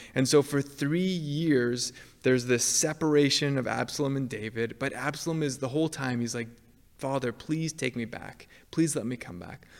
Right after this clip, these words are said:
Finally, the story works out where Absalom is allowed to go back to Jerusalem, but David says, "You can be in Jerusalem where I am, but we are not gonna interact at all. You stay in your house, I'm gonna stay in my place, in, in my palace." And so they are separated.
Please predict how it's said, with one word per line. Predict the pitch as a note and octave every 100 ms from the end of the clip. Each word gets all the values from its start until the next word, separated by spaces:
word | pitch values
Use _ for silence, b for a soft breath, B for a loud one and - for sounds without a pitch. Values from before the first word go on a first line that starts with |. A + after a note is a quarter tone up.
| B B
Finally, | - - C3+ D#3+ F3 F3+
the | E3
story | D3 - C#3 C#3 C#3 C3
works | B2 B2 -
out | A#2+ B2
where | B2+ A#2+
Absalom | B2 B2+ C3+ C#3 C3
is | A#2
allowed | A#2 A2+ B2 B2+
to | C3
go | A#2+
back | A2+ A#2 C3 -
to | D#3
Jerusalem, | B2+ A#2+ A2+ A#2 A#2 A#2 B B -
but | A#2+
David | C3+ C#3 C#3 C#3
says, | A#2+ A#2
"You | C#3+
can | D#3 F3+
be | F3 F#3 F3
in | F3
Jerusalem | E3 E3 D#3 C#3+ C3+
where | B2+
I | B2 A#2+
am, | B2 B2+
but | C3 A2
we | C3 C#3
are | C3+
not | B2 C3 C3
gonna | B2+
interact | A#2 A#2 A2 A2+ -
at | A#2
all. | C3 - B B
You | A#2 C3+
stay | C#3+ C3+ A#2+
in | A#2
your | C#3 E3
house, | E3+ E3 D#3+ - B B
I'm | A#2 A#2+
gonna | A#2+
stay | - A#2 A2+ A2+
in | A2+
my | A2+ A2
place, | - - - - -
in, | - A#2 A2
in | A#2 A#2+
my | A2
palace." | - - G2 G2 - - B B B B
And | B2+
so | C3 C3+
they | C3+ B2+
are | A#2+
separated. | A#2 - B2+ A#2+ A2+ A#2+ A#2